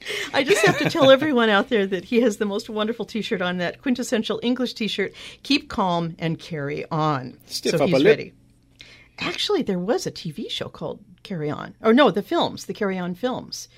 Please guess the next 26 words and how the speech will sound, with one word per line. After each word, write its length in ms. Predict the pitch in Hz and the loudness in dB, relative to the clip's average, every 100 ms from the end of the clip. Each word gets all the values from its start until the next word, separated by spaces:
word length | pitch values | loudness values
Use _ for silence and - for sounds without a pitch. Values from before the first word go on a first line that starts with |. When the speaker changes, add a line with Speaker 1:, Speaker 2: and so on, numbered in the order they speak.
| _ - | _ -4
Speaker 1:
Do 40 | |
you 60 | 202 | 0
remember 320 | 196 196 214 | 0 -2 -4
those 280 | 233 285 302 | -6 -8 -10
guys? 380 | 311 311 339 - _ _ | -10 -10 -14 -20 _ _
Speaker 2:
No. 220 | - 220 208 | -6 0 4
Speaker 1:
Well, 80 | |
that's 180 | 202 240 | 6 4
going 260 | - 208 185 | 4 0 2
way 200 | 180 196 | 0 0
back. 340 | 175 143 - | -2 -10 -8
That's 220 | 165 202 | -4 -4
going 240 | - 196 175 | -4 -4 -4
way 120 | 180 | -4
back. 260 | 190 151 - - - - - | -4 -8 -10 -18 -18 -16 0
And, 220 | 220 214 | 0 2
you 80 | 269 | 0
know, 120 | 262 - | 0 0
I 120 | 240 | 0
asked 260 | 349 494 254 | 0 -2 -2
my 120 | 220 | -2
husband, 380 | 233 254 180 190 | -2 -4 -4 -4
who's 140 | 185 | -6
British, 340 | - 170 175 | -6 -6 -6
of 80 | 165 | -8
course, 380 | - - 220 - | -10 -10 -10 -12